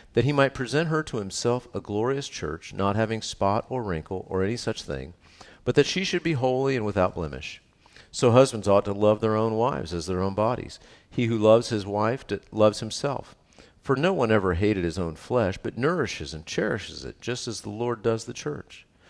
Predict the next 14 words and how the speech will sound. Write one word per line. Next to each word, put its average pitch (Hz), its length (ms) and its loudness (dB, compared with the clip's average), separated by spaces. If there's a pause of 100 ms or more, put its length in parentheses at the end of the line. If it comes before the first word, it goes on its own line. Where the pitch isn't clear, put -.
(420)
For 120 120 -2
we 131 140 2
are 127 100 6
members 104 320 0
of 117 80 -6
his 123 120 -6
body, 131 420 -4 (280)
of 104 80 -2
his 107 140 -2
flesh, 139 420 -2
and 90 80 -4
of 82 80 -4
his 87 120 -6
bones. 101 500 -6